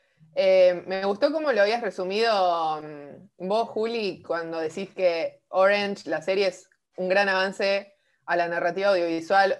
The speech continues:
Citaste, lo dijiste vos, no me acuerdo bien, pero me, me quedé con esto. Desde una perspectiva feminista,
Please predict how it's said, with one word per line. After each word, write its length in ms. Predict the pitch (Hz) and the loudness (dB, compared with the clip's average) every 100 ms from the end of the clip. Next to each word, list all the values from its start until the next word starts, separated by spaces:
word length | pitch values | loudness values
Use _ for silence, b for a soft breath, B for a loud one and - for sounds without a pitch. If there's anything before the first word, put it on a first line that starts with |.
| - | -6
Citaste, 580 | - 165 220 220 220 180 | -8 -2 0 0 0 0
lo 100 | 170 | 0
dijiste 380 | 170 202 202 190 | -2 -6 -2 0
vos, 140 | 202 | 0
no 80 | 208 | -4
me 80 | 202 | -6
acuerdo 240 | 202 196 | -2 0
bien, 140 | 202 214 | -2 -2
pero 160 | 190 | -4
me, 180 | 170 165 | -4 -10
me 140 | 160 156 | -12 -4
quedé 200 | 170 185 | -2 0
con 140 | 196 | -2
esto. 360 | 196 - 214 240 _ _ _ _ _ | -6 -8 -8 -8 _ _ _ _ _
Desde 240 | 175 202 | -2 -2
una 180 | 220 233 | -2 -2
perspectiva 460 | 196 190 180 208 208 | -2 -2 -4 -2 -2
feminista, 840 | 196 175 185 202 - 202 220 269 | -4 -8 -8 -8 -4 -4 -4 -10